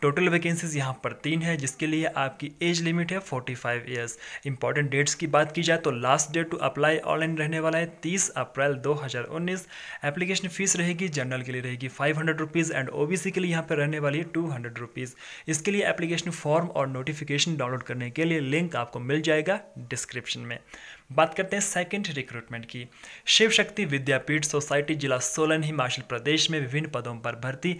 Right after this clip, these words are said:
टोटल वैकेंसीज यहाँ पर है ट्वेंटी सिक्स, जिसमें प्रिंसिपल के दो पद भरे जाएंगे। क्वालिफिकेशन रहेगी प्रिंसिपल के लिए पीएचडी with eight year experience। नेक्स्ट यहाँ पर है असिस्टेंट प्रोफेसर, इसके छः पद भरे जाएंगे। इसके लिए आपके पास क्वालिफिकेशन होनी चाहिए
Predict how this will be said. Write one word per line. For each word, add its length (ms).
टोटल 280
वैकेंसीज 460
यहाँ 160
पर 140
है 80
ट्वेंटी 320
सिक्स, 360
जिसमें 240
प्रिंसिपल 400
के 100
दो 180
पद 320
भरे 180
जाएंगे। 440
क्वालिफिकेशन 520
रहेगी 220
प्रिंसिपल 420
के 180
लिए 180
पीएचडी 580
with 200
eight 280
year 280
experience। 720
नेक्स्ट 320
यहाँ 220
पर 100
है 60
असिस्टेंट 680
प्रोफेसर, 580
इसके 200
छः 240
पद 220
भरे 240
जाएंगे। 280
इसके 320
लिए 120
आपके 200
पास 320
क्वालिफिकेशन 580
होनी 320
चाहिए 380